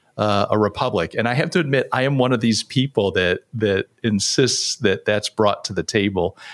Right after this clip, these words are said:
And I, I, I had to laugh because I felt caught out when I was listening to you guys talk. But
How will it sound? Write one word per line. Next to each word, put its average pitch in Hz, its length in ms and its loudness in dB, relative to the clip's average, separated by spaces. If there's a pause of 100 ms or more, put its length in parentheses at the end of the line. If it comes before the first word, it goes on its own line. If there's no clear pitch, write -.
(340)
And 117 100 2
I, 120 220 0
I, 156 320 -2
I 131 60 -4
had 147 280 -4
to 123 80 2
laugh 120 400 0
because 113 320 0
I 98 140 2
felt 101 480 -2
caught 104 340 0
out 92 340 0
when 101 120 -2
I 90 60 -2
was 90 180 -4
listening 104 260 -4
to 101 120 -8
you 95 40 -10
guys 92 300 -2
talk. 101 480 -4 (600)
But 127 300 0